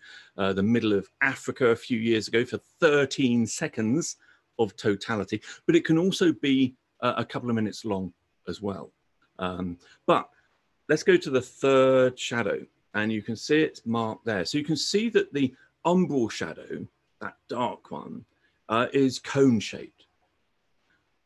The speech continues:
but it also extends. And when it extends past its point,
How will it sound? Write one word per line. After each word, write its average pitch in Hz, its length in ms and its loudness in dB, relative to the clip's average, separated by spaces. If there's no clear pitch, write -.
but 156 220 2
it 147 200 -12
also 175 460 0
extends. 139 880 -2
And 127 220 2
when 156 160 0
it 196 160 -2
extends 156 720 0
past 113 420 -10
its - 140 -10
point, - 380 -12